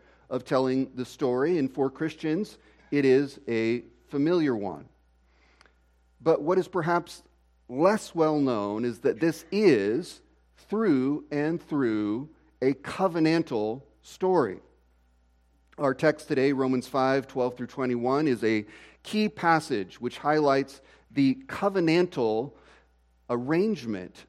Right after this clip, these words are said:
of the biblical story. So what I want to do here at the outset is to begin by, uh, considering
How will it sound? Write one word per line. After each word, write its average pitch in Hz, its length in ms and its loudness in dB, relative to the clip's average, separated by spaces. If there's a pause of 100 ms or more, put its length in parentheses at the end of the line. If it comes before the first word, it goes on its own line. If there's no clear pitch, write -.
of 117 140 -4
the 135 80 -4
biblical 104 760 -6
story. 120 600 -6 (800)
So 156 360 0 (200)
what 156 160 2
I 190 60 8
want 160 220 2
to 143 60 2
do 156 160 2
here 143 160 2
at 127 80 2
the 117 140 0
outset 117 640 0
is 127 280 -6
to - 100 -16
begin 151 480 -2
by, 120 480 0 (260)
uh, 101 340 -2 (320)
considering 131 1000 -2